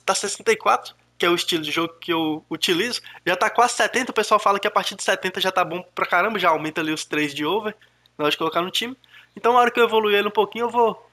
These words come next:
aumentar o contra-ataque rápido dele pra já ficar bacana com o técnico.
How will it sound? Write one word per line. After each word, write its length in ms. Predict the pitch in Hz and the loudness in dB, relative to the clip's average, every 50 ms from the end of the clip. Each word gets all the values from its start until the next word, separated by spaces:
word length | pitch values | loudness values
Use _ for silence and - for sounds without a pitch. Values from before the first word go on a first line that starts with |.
| _ _ | _ _
aumentar 320 | - 185 185 180 - 170 | -2 -2 0 0 0 -2
o 40 | 170 | -2
contra-ataque 520 | - 185 175 175 165 - 160 156 - - | -2 -2 0 0 2 2 2 0 0 0
rápido 320 | 151 147 151 147 - 160 147 | 0 0 0 0 -2 -6 -4
dele 180 | 139 156 180 | -2 -2 -2
pra 220 | 180 - 220 214 208 | 0 0 0 2 2
já 140 | 185 214 | 2 0
ficar 180 | 202 - - 196 | -2 -2 -2 0
bacana 380 | 180 185 180 160 - 175 170 170 | 2 2 2 2 0 -4 -8 -8
com 160 | - - 170 | -8 -10 -10
o 40 | 147 | -4
técnico. 380 | - 135 135 - - 135 - | -2 -2 -2 -2 -6 -12 -20